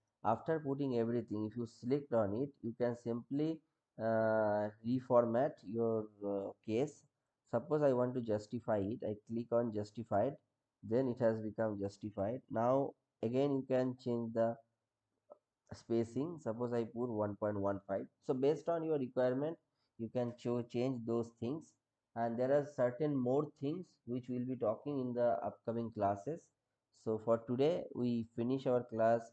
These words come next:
uh, here. And I request you to subscribe to our channel, because we'll be coming up with all the details, uh, which, uh,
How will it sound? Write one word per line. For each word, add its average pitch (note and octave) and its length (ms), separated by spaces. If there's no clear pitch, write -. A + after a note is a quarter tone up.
uh, G#2 360
here. B2 300
And G#2+ 280
I G#2+ 80
request C3 540
you C#3+ 240
to C3+ 140
subscribe B2 500
to B2+ 120
our A#2+ 160
channel, B2 400
because A#2 380
we'll G#2+ 180
be A2+ 160
coming A2+ 300
up A#2 200
with A2+ 180
all A#2 240
the B2 160
details, A#2 420
uh, G#2+ 260
which, A2 320
uh, G#2+ 440